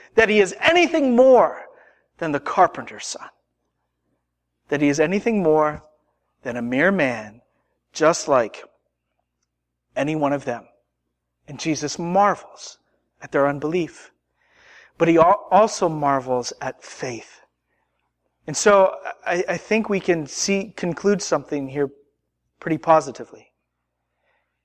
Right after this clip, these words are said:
Unbelief is so tragic.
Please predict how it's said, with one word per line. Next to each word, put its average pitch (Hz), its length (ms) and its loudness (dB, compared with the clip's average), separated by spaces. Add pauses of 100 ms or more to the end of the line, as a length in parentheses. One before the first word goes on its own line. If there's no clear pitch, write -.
(460)
Unbelief 196 800 2
is - 100 -10
so 196 240 -2
tragic. - 840 -8